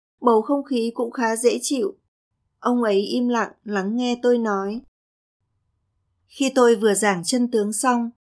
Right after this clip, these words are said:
định thuyết phục ông làm tam thoái, thì ông ấy đột nhiên đứng dậy hằn học.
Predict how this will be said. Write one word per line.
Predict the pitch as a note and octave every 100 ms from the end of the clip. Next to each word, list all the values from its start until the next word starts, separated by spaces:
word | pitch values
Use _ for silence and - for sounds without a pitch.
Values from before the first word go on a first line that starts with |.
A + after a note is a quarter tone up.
| _ _ -
định | B3 A#3
thuyết | D#4
phục | D#4+ A3+
ông | - B3+ B3
làm | A3+ F3+
tam | B3+ B3+ B3
thoái, | A#3+ G3 G3 A3+ D4 _ _ _ _ _
thì | A3+ G3+ E3+ E3+
ông | A#3 A#3
ấy | G#3
đột | A3+ G3
nhiên | G#3+ B3 A#3+
đứng | G#3 G#3+
dậy | A3+ B3+ -
hằn | G3 G3+ F#3+
học. | G3 E3+